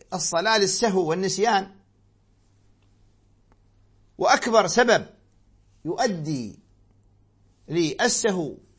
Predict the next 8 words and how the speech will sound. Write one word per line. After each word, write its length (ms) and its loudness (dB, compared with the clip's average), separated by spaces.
والنسيان 800 -2
الشيطان، 460 -2
فإن 280 -6
الشيطان 680 4
من 160 -8
أكبر 640 -2
أهدافه 600 2
ومقاصده 1080 -2